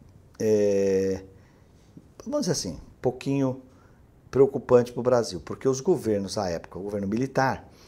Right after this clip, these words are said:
ele demorou pra reconhecer a independência de Moçambique e de Angola, né? Samora Machel de um lado,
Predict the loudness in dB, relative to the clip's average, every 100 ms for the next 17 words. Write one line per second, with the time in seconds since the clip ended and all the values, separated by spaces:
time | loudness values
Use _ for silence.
0 | -10 -6 -2 0 0 0 2 2 0 0
1 | -6 -6 -8 -8 -8 -6 -6 -4 -6 -6
2 | -6 -8 -8 -12 -14 -20 -20 -20 -8 -4
3 | -4 -6 -8 -8 -10 -12 -8 -4 2 2
4 | 2 -2 -2 -4 -8 -14 -8 -4 -2 -2
5 | -2 -4 -4 -6 -4 -4 -2 -2 -4